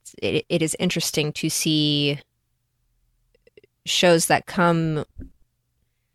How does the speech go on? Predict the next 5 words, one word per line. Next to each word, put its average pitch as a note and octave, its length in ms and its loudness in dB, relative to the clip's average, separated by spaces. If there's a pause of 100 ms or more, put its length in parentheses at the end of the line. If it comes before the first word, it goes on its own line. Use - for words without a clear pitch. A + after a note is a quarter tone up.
(680)
with G#3 340 4
political D#3+ 480 2
intention, D3+ 560 -2
with, E3+ 400 2
with E3+ 640 0